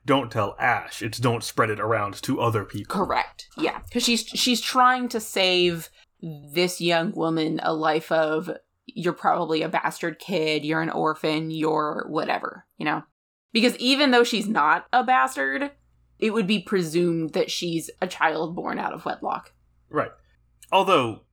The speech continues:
Speaker 1: like, are there better assumptions that someone would make about a child who's being raised by nuns?
Speaker 2: Yeah, I mean, you could say that she's a family member of the abbess,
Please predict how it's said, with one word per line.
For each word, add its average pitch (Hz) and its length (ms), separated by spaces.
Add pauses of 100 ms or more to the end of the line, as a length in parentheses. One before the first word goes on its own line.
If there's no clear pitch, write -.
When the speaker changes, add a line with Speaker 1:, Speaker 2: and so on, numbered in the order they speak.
Speaker 1:
like, 131 400 (420)
are 165 140
there 170 200
better 135 440
assumptions 180 680
that 160 120
someone 185 360
would 165 180
make 160 340
about 135 320
a 139 60
child 143 360
who's 135 180
being 139 280
raised 127 340
by 127 140
nuns? 123 640 (460)
Speaker 2:
Yeah, 233 460
I 240 100
mean, 240 260
you 214 220
could 262 380
say 196 520
that 170 360 (140)
she's 180 480
a 185 60
family 175 380
member 170 260
of 180 100
the 196 120
abbess, 151 520